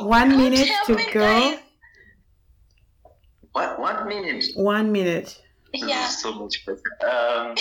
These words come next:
Speaker 3: <sighs> this is, this is a very, very weird question, but, uh, heels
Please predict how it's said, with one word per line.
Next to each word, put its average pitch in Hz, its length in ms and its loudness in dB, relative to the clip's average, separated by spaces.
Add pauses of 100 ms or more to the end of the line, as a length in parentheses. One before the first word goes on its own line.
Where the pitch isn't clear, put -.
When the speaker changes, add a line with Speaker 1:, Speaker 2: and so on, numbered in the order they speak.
(2750)
Speaker 3:
<sighs> - 1200 -6 (1800)
this 123 220 -6
is, 131 100 -10
this 120 140 -6
is 107 60 -8
a 101 100 -6
very, 98 240 -10
very 104 160 -6
weird 98 300 -8 (100)
question, 92 380 -6
but, 85 320 -4 (600)
uh, - 520 -4 (360)
heels - 560 -6